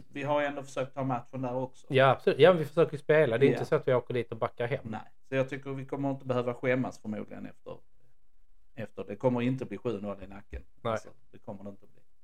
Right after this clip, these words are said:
Speaker 1: Så att, nej, jag ser fram emot matchen faktiskt.
Speaker 2: Mm.
Speaker 1: Eh,
Speaker 2: Samma
Speaker 1: om vi
Speaker 2: här.
Speaker 1: håller skadefritt.
Speaker 2: Ja.
Speaker 1: Det är väl mest det också, så det inte händer någonting.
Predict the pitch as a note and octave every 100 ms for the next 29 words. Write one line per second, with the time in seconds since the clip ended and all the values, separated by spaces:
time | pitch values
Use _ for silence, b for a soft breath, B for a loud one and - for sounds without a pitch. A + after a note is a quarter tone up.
0 | - - - - - - - - - D3+
1 | F3 F3 F3 G3 D#3+ G#2 G#2 - A#2+ -
2 | - - D3 D#3 F3 - - - - C3+
3 | A2 A2+ A#2 A#2+ G#2 G#2 - A2 A2 -
4 | - - - - B2 B2 B2 B2 C3 A#2+
5 | - A#2+ A2 - - - G2+ G2+ - G#2
6 | - - -